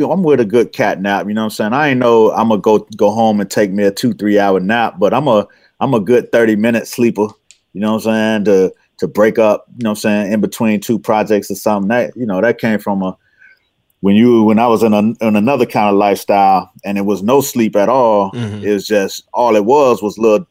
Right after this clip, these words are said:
Speaker 1: little cat naps. You know what I'm saying? Here and there.
Speaker 2: Mm-hmm.
Speaker 1: You know what I'm saying? I know the effectiveness of 'em, but you know what I'm saying? I use those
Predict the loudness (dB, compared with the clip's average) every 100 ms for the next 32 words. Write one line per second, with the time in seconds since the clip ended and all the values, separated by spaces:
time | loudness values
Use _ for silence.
0 | -4 -2 -2 -4 -8 -8 -6 -4 -6 -6
1 | -12 -8 -6 -4 -4 -2 -2 0 0 0
2 | 0 0 0 _ _ -14 -12 -6 -2 -2
3 | 0 0 2 0 -2 -2 0 4 4 4
4 | 2 2 0 0 -4 -6 -4 -4 -2 -4
5 | -2 -2 0 -2 -4 -4 -4 -6 -6 0
6 | 2 4 4 4 4 4 4 2